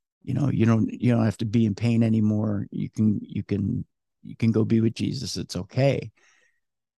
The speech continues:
And I'm like, "What am I doing looking at this?" You know, I just thought this was strange. And I was wondering why I'm on the ceiling.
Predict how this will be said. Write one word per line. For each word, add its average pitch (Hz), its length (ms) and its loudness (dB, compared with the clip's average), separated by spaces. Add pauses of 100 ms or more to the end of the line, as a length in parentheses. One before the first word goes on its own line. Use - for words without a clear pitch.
(260)
And 135 140 -2
I'm 135 140 0
like, - 240 -4
"What 139 240 0
am 143 160 2
I 98 140 -2
doing 120 380 0
looking 104 380 -2
at - 140 -10
this?" - 440 -10 (800)
You 98 120 -2
know, 85 260 -2
I - 80 0
just 110 220 -4
thought 127 180 2
this 113 200 -2
was 90 120 -6
strange. - 580 -2
And 90 100 0
I 117 100 4
was 120 200 2
wondering 143 320 4
why 120 200 2
I'm 123 120 4
on 107 140 0
the 98 100 -6
ceiling. - 500 -6